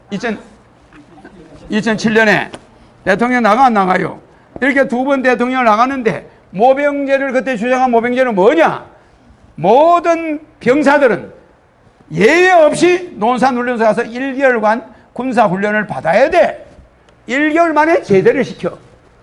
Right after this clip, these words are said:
왜? 그래야 예비군을 할 거 아니야. 그래, 안 그래요? 전시 때 총을 쏠 수 있을 거 아니야. 그런데 무조건 모병제 하면 안 돼요. 알겠습니까? 군대를 다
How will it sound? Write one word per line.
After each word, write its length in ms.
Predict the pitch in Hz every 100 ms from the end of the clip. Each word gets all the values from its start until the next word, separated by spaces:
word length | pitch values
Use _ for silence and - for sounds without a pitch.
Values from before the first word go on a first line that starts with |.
| _ _ _ _
왜? 380 | 190 269 208 - - - -
그래야 400 | 285 330 339 330
예비군을 540 | 262 254 277 294 285 247
할 100 | 240
거 120 | 254
아니야. 220 | 214 160
그래, 180 | 262 320
안 100 | 214
그래요? 320 | 180 143 107 - - - -
전시 400 | 262 302 277 294
때 120 | 262
총을 300 | - 294 302
쏠 160 | 277 226
수 80 | 226
있을 180 | 190
거 100 | 208
아니야. 240 | 151 127 104 _ _ _ _ _
그런데 240 | 294 320
무조건 640 | 302 214 294 320 339 359 339
모병제 360 | 294 294 294 277
하면 160 | 269
안 320 | 285 190 208 220
돼요. 240 | 196 151
알겠습니까? 760 | 202 285 285 294 285 294 320 - - - - - - -
군대를 420 | 254 277 320 247
다 440 | 202 240 269 -